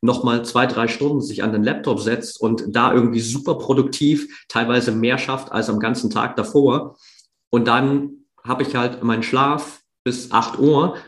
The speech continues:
und dann kann ich viel, viel entspannter, viel, viel besser in den Tag starten, weil ich auch einfach dann wirklich auf-, ausgeschlafen bin, weil ich dann wirklich auch auf dem Energielevel bin, das mir hilft.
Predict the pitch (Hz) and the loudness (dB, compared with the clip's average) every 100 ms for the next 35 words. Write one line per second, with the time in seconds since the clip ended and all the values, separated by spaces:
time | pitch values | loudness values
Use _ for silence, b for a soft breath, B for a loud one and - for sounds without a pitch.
0 | B 123 120 127 139 139 - - 123 117 | B 2 2 2 0 -2 -8 -4 -4 -2
1 | - 147 143 127 - 127 131 120 - 120 | -4 -2 2 2 0 -6 -4 -4 -2 -2
2 | 104 117 123 110 104 113 120 - - 104 | 0 0 0 2 2 2 0 -2 -6 -4
3 | 110 120 117 B B 107 107 107 - - | -2 -4 -4 B B -2 0 0 -2 0
4 | 107 110 113 113 110 123 127 117 - - | 0 0 0 0 0 0 0 0 -2 -12
5 | _ _ 101 143 143 - - 139 - - | _ _ 2 2 2 -4 0 0 0 -4
6 | 98 110 107 104 110 104 104 - 107 110 | -2 -2 -2 0 0 0 -2 -2 -2 -2
7 | 110 110 110 110 - 110 110 104 131 143 | -4 -4 -2 -2 -2 -2 0 0 0 0
8 | 117 110 107 107 107 107 101 127 127 139 | 0 0 0 -2 -2 -4 0 0 0 -4